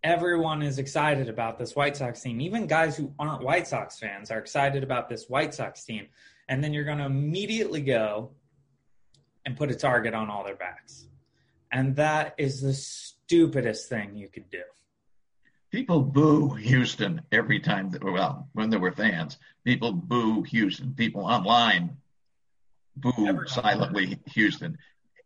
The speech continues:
Speaker 2: Everybody hates the Astros because of what they did. And then you want to go into the dumper with them?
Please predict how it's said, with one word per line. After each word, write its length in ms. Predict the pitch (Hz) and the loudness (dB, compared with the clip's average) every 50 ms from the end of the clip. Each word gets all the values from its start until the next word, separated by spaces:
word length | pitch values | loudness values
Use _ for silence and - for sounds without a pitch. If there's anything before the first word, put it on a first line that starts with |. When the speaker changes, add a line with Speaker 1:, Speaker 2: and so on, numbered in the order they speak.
| - | 2
Speaker 2:
Everybody 600 | - 151 156 151 143 147 143 131 123 117 113 107 | 2 2 2 4 2 2 4 4 4 2 2 2
hates 240 | 107 127 123 - - | 2 2 2 0 -2
the 100 | - 87 | -4 -2
Astros 480 | 101 120 123 117 - - 90 87 82 - | 0 0 0 0 -2 -4 -4 -4 -4 -6
because 320 | 90 87 - 101 92 90 | -8 -6 -2 -4 -4 -4
of 60 | 85 | -4
what 180 | 78 98 104 - | -4 -4 -4 -4
they 80 | - 101 | -4 -6
did. 220 | 92 104 95 - - - _ - - | -4 -6 -6 -8 -12 -20 _ -10 -2
And 100 | 127 127 | 0 2
then 180 | 120 117 104 | 2 4 2
you 200 | 98 98 113 135 | 2 2 4 6
want 160 | 151 156 147 135 | 6 6 4 2
to 80 | 135 | 2
go 320 | 107 87 98 107 117 113 113 | 0 2 0 0 2 2 0
into 180 | 117 - 131 | 0 -2 -2
the 120 | 90 104 87 | -2 -2 -4
dumper 540 | - - - 98 101 - - 113 127 160 | -4 -2 -2 -2 -2 -2 -2 -2 -2 -2
with 240 | 139 135 143 147 143 | 0 0 0 0 0
them? 280 | 151 156 165 165 160 | 2 2 2 2 2